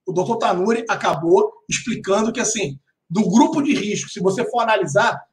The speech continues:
e os atletas, cara, se não foi noventa e nove por cento dos atletas, né, grande parte dos atletas serão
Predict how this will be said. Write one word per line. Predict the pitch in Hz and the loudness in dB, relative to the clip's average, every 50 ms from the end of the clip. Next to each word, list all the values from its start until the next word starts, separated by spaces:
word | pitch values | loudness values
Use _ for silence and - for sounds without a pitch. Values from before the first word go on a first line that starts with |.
| _ _ | _ _
e | 175 196 | 0 2
os | 208 208 | 4 4
atletas, | 214 - - - 185 208 233 233 - 156 - - - _ _ _ _ _ | 4 4 2 0 -2 0 0 0 -2 -4 -10 -12 -16 _ _ _ _ _
cara, | - 277 269 214 143 139 - - _ _ | 0 2 2 2 2 -4 -10 -16 _ _
se | - - - 285 | -14 -6 -2 -2
não | 294 247 277 | -2 0 0
foi | 262 285 | 0 2
noventa | 277 254 202 214 240 294 285 - 262 | 4 4 4 4 2 0 0 0 2
e | |
nove | 247 254 247 - | 2 4 2 2
por | - 170 | -2 -6
cento | 147 - - 226 240 247 - 180 | -10 -8 -4 -2 -2 -2 -2 -4
dos | 175 165 | -4 -2
atletas, | 190 - - - 190 214 240 - - - - - - - _ | -2 -2 0 0 0 2 4 2 2 0 -6 -12 -16 -16 _
né, | 180 185 214 - - - _ _ _ _ _ _ | 0 0 0 0 -2 -8 _ _ _ _ _ _
grande | 151 165 233 330 339 277 277 - | 0 4 4 4 4 4 2 2
parte | - 226 240 247 - | 4 4 4 4 4
dos | - 208 | 2 4
atletas | 214 196 - 226 226 - - - - | 4 4 4 2 0 -2 -2 -4 -4
serão | - 240 208 233 - - | -2 0 0 0 0 0